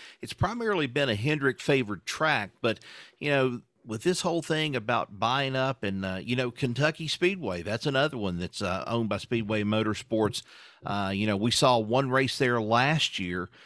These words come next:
Uh, it's kind of making some room. They're trying to make some inroads into some other areas. And particularly,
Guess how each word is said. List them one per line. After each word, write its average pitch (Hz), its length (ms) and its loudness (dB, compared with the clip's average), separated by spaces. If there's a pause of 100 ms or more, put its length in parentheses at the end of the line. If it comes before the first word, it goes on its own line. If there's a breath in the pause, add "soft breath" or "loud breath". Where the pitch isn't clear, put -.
(200 soft breath)
Uh, 101 300 -2
it's - 200 -4
kind 160 300 -2
of 214 40 -4
making 196 440 0
some 127 320 -6
room. 143 340 0
They're 117 140 2
trying 160 340 -2
to 190 60 -4
make 160 200 -4
some 120 220 -6
inroads 123 720 2
into 131 340 -4
some 117 280 -6
other 117 240 0
areas. 98 500 -2
And 101 160 -6
particularly, 107 800 -2